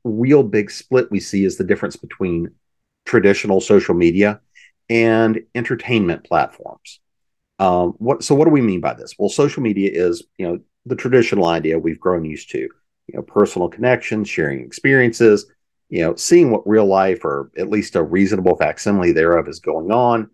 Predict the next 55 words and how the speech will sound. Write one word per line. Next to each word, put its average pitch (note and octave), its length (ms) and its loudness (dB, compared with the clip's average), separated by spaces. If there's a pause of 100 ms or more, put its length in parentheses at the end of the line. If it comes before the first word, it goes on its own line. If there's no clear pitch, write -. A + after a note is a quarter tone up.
(260)
you G2+ 120 -8
know, F2+ 100 -4
pictures B2+ 440 -6
of G2 120 0
you F2+ 160 -2
at - 60 -6
an C#2+ 80 -12
event A#2 520 0
or D2+ 140 -6
you D#2+ 180 -14
hanging F2+ 320 -6
out F2 140 -6
in - 40 -20
the - 160 -20
park B2 320 0
or G#2 100 0
what A2+ 180 0
are A#2+ 60 -4
you A#2 100 -2
having G2+ 260 -4
for F2+ 200 -12
dinner? F2 420 -10 (600)
You G2 100 -4
know, - 140 -6 (340)
it's - 260 2
looking C3 460 2
and A2 100 0
seeing G#2 260 0
what's - 140 -6
happening E2+ 640 -8
in D#2+ 180 -10
your D#2 200 -8
life, D#2 300 -12 (680)
you F#2 80 -8
know, F2+ 80 -4
seeing C3 220 0
what's B2+ 140 0
happened A#2+ 540 0 (140)
to, B2 240 -10 (100)
to C3 160 4
others, F2+ 320 0
your E2+ 100 -2
friends, A2+ 400 2
your F2 80 -2
family, G#2 380 0
staying F2 360 0
connected, F#2 500 -2 (320)
reconnecting G#2+ 720 0
with E2+ 140 -6
people F2+ 280 -2
you E2 180 -2
haven't E2 300 -6
seen D#2+ 240 -14
in D#2 180 -18
years. - 440 -16